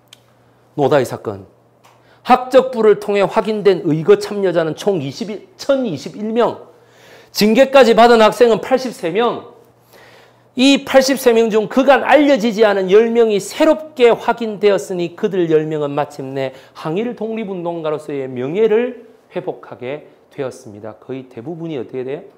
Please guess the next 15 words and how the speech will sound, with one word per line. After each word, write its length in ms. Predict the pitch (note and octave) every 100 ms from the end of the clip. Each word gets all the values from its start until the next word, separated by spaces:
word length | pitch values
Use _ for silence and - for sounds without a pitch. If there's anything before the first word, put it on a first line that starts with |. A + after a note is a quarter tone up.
| _ _ _ _
후쿠오카 460 | E3 G3+ G3 G3
형무소에서 800 | C#3 D#3+ C#3+ A#2+ G#2+ G#2+ F3 - -
이름도 440 | A#3+ A#3 G3+ E3
없이 320 | C#3+ C#3+ D#3+
죽어가신 640 | C3+ - F3 C3 A#2 D#3+ D#3+
분들입니다. 440 | D#3+ A#2 A#2 _ _ _ _ _ _ _ _ _ _ _ _ _ _ _ _ _ _ _ _ _ _ _ _ _ _ _ _ _ _ _ _ _ _ _ _ _ _
돌아가시면서도 1000 | A#3 A3+ F3+ D#3+ F#3 D#3+ C#3+ D3 D3 C#3+
끝까지 720 | D4+ - - C#4 F#3+ B2+ F#2 _ _ _ _ _ _
일본 320 | D#3 D3+ D3+ C3+
놈들에게, 640 | A2+ G#2 G2+ G2+ G#2 G2+ _ _ _ -
일본 360 | G#3 G3 G3
형사들에게 560 | D3+ D3 D3 D#3 C#3 C#3
얼굴에 420 | D#3+ F3 F#3+ F#3
침을 340 | - - C4+ B3+
뱉으시고 480 | D#3+ - G#2+ -